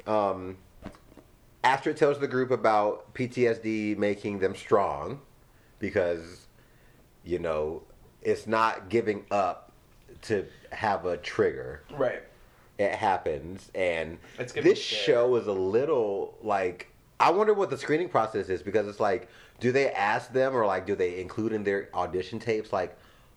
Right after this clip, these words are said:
Speaker 1: what they've been through?
Speaker 2: Right.
Speaker 1: Because I feel like that's something you should not do to someone
Speaker 2: <laughs>
Speaker 1: who, who has had
Speaker 2: That's what I mean. Like, that's why I'm like, this feels
Speaker 1: Yeah,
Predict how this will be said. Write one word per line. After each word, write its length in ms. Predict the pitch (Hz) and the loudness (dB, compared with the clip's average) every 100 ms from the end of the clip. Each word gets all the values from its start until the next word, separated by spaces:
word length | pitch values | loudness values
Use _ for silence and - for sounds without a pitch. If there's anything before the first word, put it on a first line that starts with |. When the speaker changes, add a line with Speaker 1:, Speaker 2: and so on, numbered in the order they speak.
| - | -8
Speaker 1:
what 260 | 87 95 - | -2 0 0
they've 260 | 92 71 | -6 -4
been 200 | - 85 | -6 -4
through? 320 | 101 139 156 165 | -4 -4 -4 -6
Speaker 2:
Right. 360 | 117 71 - - | -6 -6 -8 -4
Speaker 1:
Because 580 | 117 143 123 113 107 - | 0 2 2 0 -4 -2
I 140 | 123 165 | 0 2
feel 220 | 196 202 | 0 0
like 340 | 185 175 - - _ _ - - - | 0 -2 -6 -20 _ _ -20 -20 -14
that's 320 | 104 139 - | 0 0 0
something 480 | - 156 - 156 139 | -2 -2 -2 -4 -2
you 380 | 135 135 127 120 | -4 -4 -6 -8
should 320 | - 120 101 - - _ _ _ _ _ | -2 -2 -2 -14 -20 _ _ _ _ _
not 500 | 95 98 104 98 92 | -6 2 4 2 -2
do 200 | 104 104 | -4 -4
to 100 | 98 | -4
someone 720 | 87 98 82 80 76 71 73 80 247 - 453 | -4 -4 -4 -4 -6 -8 -8 0 0 4 2
Speaker 2:
<laughs> 280 | - - - | 2 -4 0
Speaker 1:
who, 200 | 127 127 | 4 4
who 200 | 139 123 | 4 2
has 240 | 123 117 | 4 2
had 360 | - 123 110 104 | 2 2 4 4
Speaker 2:
That's 200 | 220 240 | 2 2
what 80 | 294 | -6
I 100 | 415 | -4
mean. 480 | 262 147 143 127 139 | -6 -6 -6 -6 -2
Like, 320 | 180 180 - | -2 -2 -4
that's 220 | 170 175 247 | -2 -2 -2
why 120 | 247 | -2
I'm 100 | 226 | -2
like, 260 | 185 - - - - - - - 151 | -6 -8 -18 -20 -20 -20 -20 -20 -8
this 640 | 202 277 - - - - - - | -4 -4 -6 -14 -14 -14 -18 -12
feels 1120 | 139 139 131 131 131 123 127 127 - - - | -4 -2 0 0 -2 -4 -8 -12 -16 -16 -4
Speaker 1:
Yeah, 240 | 233 180 | 4 4